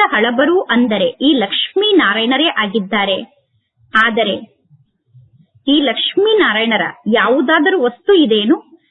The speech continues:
ಎಲ್ಲರಿಗಿಂತ ಹಳಬರು ಅಂದರೆ ಶ್ರೀಕೃಷ್ಣ ಆಗಿದ್ದಾರೆ. ಎಲ್ಲರಿಗಿಂತ ಹೊಸಬರೂ ಕೂಡ ಶ್ರೀಕೃಷ್ಣ ಆಗಿದ್ದರು. ಶ್ರೀಕೃಷ್ಣನಿಗೆ ಎಲ್ಲರಿಗಿಂತ ಹಳಬರು ಎಂದು ಏಕೆ ಕರೆಯುತ್ತಾರೆ?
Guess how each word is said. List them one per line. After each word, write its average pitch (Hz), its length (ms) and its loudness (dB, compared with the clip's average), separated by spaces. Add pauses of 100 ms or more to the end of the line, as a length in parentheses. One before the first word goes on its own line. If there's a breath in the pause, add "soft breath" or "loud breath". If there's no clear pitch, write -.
(200 soft breath)
ಎಲ್ಲರಿಗಿಂತ 370 720 2
ಹಳಬರು 262 520 2
ಅಂದರೆ 220 500 0
ಶ್ರೀಕೃಷ್ಣ - 720 -2
ಆಗಿದ್ದಾರೆ. 202 580 -2 (720)
ಎಲ್ಲರಿಗಿಂತ 370 680 2 (140)
ಹೊಸಬರೂ 359 560 2
ಕೂಡ 294 240 2 (340)
ಶ್ರೀಕೃಷ್ಣ 392 640 0
ಆಗಿದ್ದರು. 208 760 -2 (520)
ಶ್ರೀಕೃಷ್ಣನಿಗೆ 311 1120 2
ಎಲ್ಲರಿಗಿಂತ 370 640 2
ಹಳಬರು 349 560 2
ಎಂದು 262 500 2
ಏಕೆ 359 200 -2
ಕರೆಯುತ್ತಾರೆ? 349 800 0